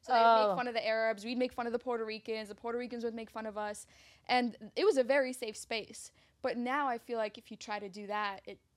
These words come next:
Speaker 1: or if you try to explain what that is, even, like, I'm doing it very poorly now, it might come off as, like, cringe or racist or bad.
Speaker 2: There's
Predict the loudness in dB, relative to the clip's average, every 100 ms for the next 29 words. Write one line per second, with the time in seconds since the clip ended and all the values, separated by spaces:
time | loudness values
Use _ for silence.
0 | _ _ -12 -10 -10 -8 -6 -6 -6 -8
1 | -6 -4 -4 -4 -6 -4 -4 -6 -8 -10
2 | -10 -12 -12 -8 -10 -10 -10 -10 -10 -10
3 | -10 -8 -8 -8 -8 -12 _ _ _ -6
4 | -6 -6 -10 -8 -4 -4 -6 -14 -14 -18
5 | -18 _ _ -8 -6 -4 -8 -12 -12 -10
6 | -4 -4 -6 -12 -14 -12 -10 -4 -4 -4
7 | -8 -10 _ _ _ -2 0